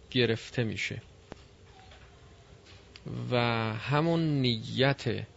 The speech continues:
برگزیدن، ترجیح دادن در باطن.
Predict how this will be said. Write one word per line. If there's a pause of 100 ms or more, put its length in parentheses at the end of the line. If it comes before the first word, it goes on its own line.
(4000)
برگزیدن، (1900)
ترجیح
دادن (800)
در
باطن.